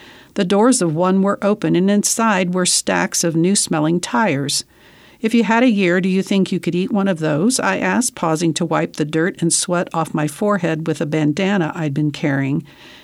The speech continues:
"If you had to, I mean." Dawn looked inside the truck. "A tire?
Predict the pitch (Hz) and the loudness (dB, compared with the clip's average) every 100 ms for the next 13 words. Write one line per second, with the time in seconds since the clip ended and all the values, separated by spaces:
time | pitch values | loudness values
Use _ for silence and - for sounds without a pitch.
0 | - 262 262 226 226 156 - 156 160 139 | -4 0 2 4 4 2 0 0 0 2
1 | 151 160 208 - - - - _ - 170 | 2 2 -2 -8 -20 -20 -20 _ -2 2
2 | 202 190 208 190 175 - 165 160 170 165 | 4 4 2 2 0 0 0 0 -2 -2
3 | 170 135 - - _ 196 - 214 214 285 | -2 -2 -6 -18 _ -8 -2 0 2 0